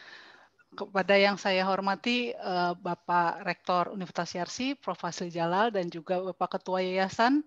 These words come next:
Prof. Jurnalis Udin, dan, eh, beserta Bapak, eh, para narasumber keynote speaker kita pagi ini, Bapak Heri Hermansyah, dan juga, eh,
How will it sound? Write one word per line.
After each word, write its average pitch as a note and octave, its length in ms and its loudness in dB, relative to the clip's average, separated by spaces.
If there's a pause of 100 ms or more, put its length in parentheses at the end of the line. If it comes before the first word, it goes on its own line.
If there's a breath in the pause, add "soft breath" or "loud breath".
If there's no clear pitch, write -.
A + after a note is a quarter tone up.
(360 loud breath)
Prof. G3 160 0 (240)
Jurnalis F3+ 400 -2
Udin, G3 400 2 (720 soft breath)
dan, F#3+ 400 4
eh, F#3+ 80 -2
beserta F#3+ 480 2
Bapak, G3 560 6 (160)
eh, E3+ 400 0
para G3+ 400 6
narasumber G#3 640 2
keynote G#3+ 320 -2
speaker - 320 -4
kita G3+ 320 0
pagi F#3 320 -2
ini, G#3+ 320 2
Bapak F3 320 2
Heri F3+ 240 0
Hermansyah, F#3 720 0
dan F3 240 -2
juga, F#3 480 2 (560 loud breath)
eh, F3+ 520 6